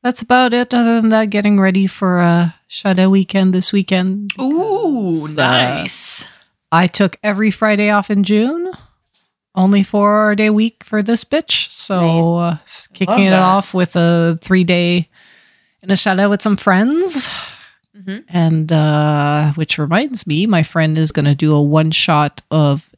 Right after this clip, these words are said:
Speaker 1: a Pathfinder game. I need to log into Roll twenty and pick my character.
Speaker 2: Ooh,
Speaker 1: But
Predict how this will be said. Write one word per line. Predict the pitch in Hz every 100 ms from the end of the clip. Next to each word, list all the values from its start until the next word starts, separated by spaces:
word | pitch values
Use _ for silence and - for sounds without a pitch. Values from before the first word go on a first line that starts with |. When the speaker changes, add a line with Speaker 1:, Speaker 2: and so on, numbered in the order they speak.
| -
Speaker 1:
a | 147 143
Pathfinder | - 165 196 - 147 135 143
game. | 151 180
I | 180
need | 151 147
to | 170 151
log | 151 156 156
into | 156 160
Roll | 151 160
twenty | - 175 170
and | 165
pick | 185 185
my | 175
character. | - 160 139 - 135 147 - - - - -
Speaker 2:
Ooh, | 571
Speaker 1:
But | 698